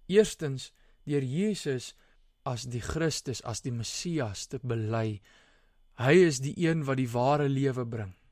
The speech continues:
Maar verder het ons ook gelees van die groot gebod.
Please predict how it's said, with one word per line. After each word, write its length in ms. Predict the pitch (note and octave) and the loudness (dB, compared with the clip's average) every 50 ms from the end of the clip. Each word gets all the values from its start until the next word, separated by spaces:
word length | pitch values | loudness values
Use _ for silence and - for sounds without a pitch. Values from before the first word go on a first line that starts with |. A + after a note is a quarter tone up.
| _ _ _ _ _ _ _ _ - - | _ _ _ _ _ _ _ _ -12 -8
Maar 140 | C#3+ C3+ - | -8 -6 -4
verder 440 | - - G3+ A3+ A3+ F#3 D3+ D3 | -2 2 2 2 2 2 2 0
het 160 | C#3+ C#3 C3+ D3+ | 0 0 -2 -4
ons 140 | D3 - - | -6 -4 -4
ook 220 | E3+ D#3 - - | -4 -4 -4 -4
gelees 460 | - D#3 D3 D#3 E3+ E3+ E3+ - - - - _ _ | -4 -2 0 0 0 0 -2 -4 -8 -12 -18 _ _
van 180 | - - F3+ F3+ | -6 -2 -2 0
die 80 | E3+ | 0
groot 320 | C#3 - F#3+ G3+ F#3+ F#3 - | 0 0 2 2 2 0 -2
gebod. 480 | - F#3 D3+ D#3 G3 G#3 F#3 - _ | -6 -6 -2 0 2 2 2 0 _